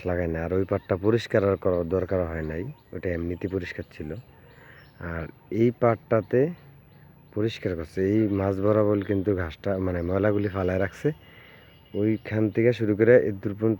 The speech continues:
পরিষ্কার করছে, এইখান থেকে শুরু করে এইটুকু পর্যন্ত পরিষ্কার করছে। আর এই কোণাতে অল্প একটু জায়গা পরিষ্কার করছে। আর এই ঘাসগুলি এইখান থেকে, এই যে এইখান থেকে শুরু করে, এইখান থেকে শুরু করে,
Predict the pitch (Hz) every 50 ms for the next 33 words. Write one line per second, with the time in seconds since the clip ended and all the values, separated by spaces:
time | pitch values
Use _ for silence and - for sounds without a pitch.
0 | 107 104 117 113 - - - 127 117 135 123 - 127 92 101 120 110 - 117 113
1 | 107 120 131 131 120 120 120 113 107 107 117 123 143 160 - - - - - -
2 | - - - - 104 110 117 107 120 117 110 110 104 110 110 95 104 107 104 95
3 | 98 92 104 104 101 - - - 101 90 80 80 - - - 80 85 104 143 -
4 | - - - - - - - - 92 92 90 92 - - 104 113 120 117 - -
5 | 123 123 123 120 110 120 110 107 101 - 110 - - - 95 95 95 92 90 90
6 | 85 90 87 85 - - 92 82 80 80 78 - - 95 98 120 - - - -
7 | - - - - - - - - - - - - - - - - - - - -
8 | 107 104 101 98 95 92 90 92 98 - - - - - - - - - - -
9 | 113 117 117 104 107 104 101 95 90 90 92 104 110 113 131 151 160 151 - -
10 | - - 98 101 95 104 101 95 90 - 104 98 113 123 139 156 151 - - -
11 | - - 101 104 92 87 92 95 95 - - 104 95 90 107 110 117 107 110 104
12 | 98 92 101 101 110 110 104 95 - 104 98 92 85 101 104 101 104 98 95 90
13 | 104 104